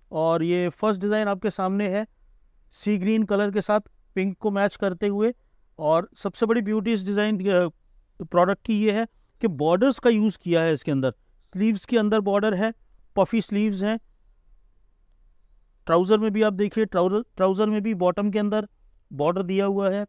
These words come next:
पहला डिज़ाइन। सेकंड डिज़ाइन पे आते हैं, एकदम इंग्लिश मेहंदी कलर के साथ, अ, पिंकिश लेवेंडर कलर को मिक्स किया है, बहुत खूबसूरत। इसके अंदर भी फॉइल का टच है, देखिए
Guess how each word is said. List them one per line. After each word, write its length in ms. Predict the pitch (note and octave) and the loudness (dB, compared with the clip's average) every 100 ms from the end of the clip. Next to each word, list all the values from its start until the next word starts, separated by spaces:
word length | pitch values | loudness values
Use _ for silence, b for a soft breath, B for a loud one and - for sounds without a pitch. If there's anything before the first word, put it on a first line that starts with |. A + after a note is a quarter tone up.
| - | -6
पहला 260 | E3 F#3 | -2 0
डिज़ाइन। 380 | F#3+ F#3 G3 G#3+ _ _ _ | 0 -2 -4 -6 _ _ _
सेकंड 420 | - F3+ F#3 G3+ | -4 -4 -2 -2
डिज़ाइन 280 | F#3+ G3+ G3+ | -2 -2 -2
पे 100 | G3+ | 0
आते 240 | F#3 F3+ | -2 0
हैं, 120 | G#3 - | -4 -4
एकदम 280 | F#3+ F#3 A3+ - | -4 -2 -4 -4
इंग्लिश 420 | G3 G3+ A3 - G3+ | -4 -2 -2 -4 -6
मेहंदी 320 | E3+ F#3 A3 | -4 -2 -2
कलर 240 | A3 G#3 | -2 -2
के 120 | G#3 G#3 | -2 -2
साथ, 220 | G3+ G#3 _ _ _ - | 0 -2 _ _ _ -4
अ, 140 | E3 E3+ _ - | -2 -2 _ -4
पिंकिश 500 | A3+ A3 - C4 - | -2 0 0 -2 0
लेवेंडर 400 | A3 G#3+ A3 A3 | -2 0 0 0
कलर 240 | G#3 G3+ | 0 -2
को 120 | G3 F#3+ | -2 -2
मिक्स 260 | F#3+ - | -4 -6
किया 260 | - F3 E3 | -4 -2 0
है, 160 | G3 - _ _ _ - | -4 -6 _ _ _ -2
बहुत 240 | F#3+ G#3+ | 0 0
खूबसूरत। 460 | - A3 F#3 G#3+ G#3+ | -4 -6 -2 0 0
इसके 240 | B3 - C#4 | -2 -2 0
अंदर 180 | B3 A#3 | 2 2
भी 100 | A#3 | 0
फॉइल 260 | G#3 G3 | -2 -2
का 100 | F#3+ | -2
टच 220 | F3+ E3+ | -4 -2
है, 60 | E3+ | -2
देखिए 280 | D#3+ C#3+ | -2 -4